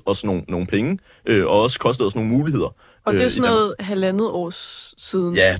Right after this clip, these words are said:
Speaker 1: det, det, det, jeg er ikke så god til de
Speaker 2: Hvor
Speaker 1: her
Speaker 2: er vi i
Speaker 1: årstal.
Speaker 2: tid, da du finder ud af, at du skal stille op til Europaparlamentet?
Speaker 1: Det var kort efter. Det var lige, øh, nej, det var faktisk før. Øh, det var cirka to uger før, hvor jeg simpelthen, jeg var, jeg var, jeg,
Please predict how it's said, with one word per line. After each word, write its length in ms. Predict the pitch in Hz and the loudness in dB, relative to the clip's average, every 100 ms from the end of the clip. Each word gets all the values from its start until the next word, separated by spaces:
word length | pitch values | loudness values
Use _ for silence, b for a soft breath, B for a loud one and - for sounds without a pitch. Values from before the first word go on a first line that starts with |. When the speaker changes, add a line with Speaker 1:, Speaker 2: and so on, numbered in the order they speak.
| 107 | 0
Speaker 1:
det, 180 | 104 | 0
det, 140 | 107 92 - | -2 -4 -4
det, 320 | 90 85 82 | -2 0 0
jeg 80 | 95 | 2
er 40 | 92 | 2
ikke 120 | 98 | 0
så 60 | 101 | -2
god 140 | 104 | -2
til 140 | - | -2
de 40 | 208 | 0
Speaker 2:
Hvor 160 | 208 | 2
Speaker 1:
her 60 | 202 | 0
Speaker 2:
er 60 | 185 | 0
vi 60 | |
i 40 | 202 | -4
Speaker 1:
årstal. 80 | |
Speaker 2:
tid, 280 | 175 - 208 - b b b b b _ 208 | -4 -4 -6 -6 b b b b b _ -2
da 80 | |
du 80 | 196 | -2
finder 240 | 185 190 190 | -2 -2 0
ud 140 | 214 | 0
af, 100 | 190 | 0
at 160 | 175 175 | -2 -4
du 60 | |
skal 140 | 170 - | -10 -4
stille 160 | 170 | -2
op 80 | 170 | -2
til 100 | - | -2
Europaparlamentet? 580 | 180 185 185 165 - 175 _ _ 117 | -2 -2 -2 -4 -6 -12 _ _ 6
Speaker 1:
Det 100 | 185 | 6
var 60 | 185 | 6
kort 240 | - 175 | 4 4
efter. 200 | 139 - - | 2 0 0
Det 80 | 180 | 6
var 100 | 175 | 6
lige, 220 | 156 180 - | 4 0 4
øh, 200 | 123 - | 4 4
nej, 120 | 165 | 2
det 60 | 170 | 2
var 60 | |
faktisk 280 | 151 185 - - - | 0 -2 -4 -12 -4
før. 160 | - - _ _ 151 | -4 -4 _ _ 2
Øh, 420 | 131 113 107 104 | 2 4 2 2
det 80 | 156 | 2
var 220 | 117 107 | 4 2
cirka 200 | 113 160 | 0 -2
to 180 | 156 156 | 0 0
uger 120 | 156 | 0
før, 220 | 139 - - - _ - | 0 -2 -6 -20 _ -4
hvor 160 | 131 135 | 2 4
jeg 100 | 143 | 4
simpelthen, 300 | 170 151 131 | 2 2 4
jeg 140 | 135 | 4
var, 180 | 113 - _ | 2 0 _
jeg 160 | 110 117 | 0 2
var, 180 | 104 104 - _ _ _ - | 2 0 -10 _ _ _ 0
jeg, 180 | 107 | 0